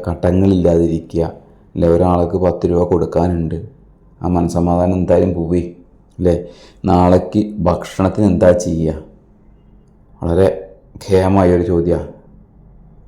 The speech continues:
അതിനൊരു ഉത്തരം കണ്ടെത്താൻ കഴിഞ്ഞില്ലെങ്കിൽ ഇന്ന് നമ്മൾ, നമ്മുടെ മനസ്സമാധാനം നഷ്ടപ്പെടും. ഈ അന്നത്തിന് വഴിമുട്ടാതിരിക്കുക, അല്ലെങ്കിൽ ആ, അതിനുള്ളൊരു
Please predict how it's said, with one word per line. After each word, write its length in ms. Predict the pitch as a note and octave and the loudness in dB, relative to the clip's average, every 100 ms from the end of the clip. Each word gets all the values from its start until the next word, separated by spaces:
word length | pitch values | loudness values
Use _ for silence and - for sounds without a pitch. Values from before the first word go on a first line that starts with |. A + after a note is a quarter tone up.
| - | -2
അതിനൊരു 360 | F2+ G#2 G2+ | 4 6 6
ഉത്തരം 400 | F#2+ - - A2 | 2 0 2 4
കണ്ടെത്താൻ 400 | G#2+ F#2+ F2+ G2 | 4 2 2 2
കഴിഞ്ഞില്ലെങ്കിൽ 560 | F#2+ F2+ F2 F2 F2+ F2+ - | 2 0 -2 -4 -4 -6 -8
ഇന്ന് 240 | E2+ F2 | -6 -2
നമ്മൾ, 360 | F#2 F2+ F2+ E2+ - - - _ - - - - | -2 0 0 -2 -6 -20 -20 _ -20 -20 -20 -10
നമ്മുടെ 200 | F#2 F2 | -4 0
മനസ്സമാധാനം 580 | F2+ D#2+ F2+ F#2 E2 G2 | 0 -2 -4 -4 -4 -4
നഷ്ടപ്പെടും. 500 | F2+ - F2 - - - - - - - - - - - | -6 -8 -10 -10 -12 -20 -20 -20 -20 -20 -20 -20 -18 -2
ഈ 360 | G2 G2 - - - - _ - - | 0 0 -2 -14 -20 -20 _ -10 0
അന്നത്തിന് 680 | F#2+ G2 G#2 A2+ - C3 | 2 6 6 6 4 4
വഴിമുട്ടാതിരിക്കുക, 840 | C3+ A#2+ A2+ G#2+ G#2+ G#2 G#2 - G#2 | 6 6 4 0 0 2 2 4 4
അല്ലെങ്കിൽ 300 | G2 F#2+ F#2+ | 4 2 0
ആ, 320 | F2+ F2+ F2+ | -4 -6 -4
അതിനുള്ളൊരു 840 | - F2+ G#2 A#2 A#2 A2 - - | -4 2 2 4 4 4 0 -4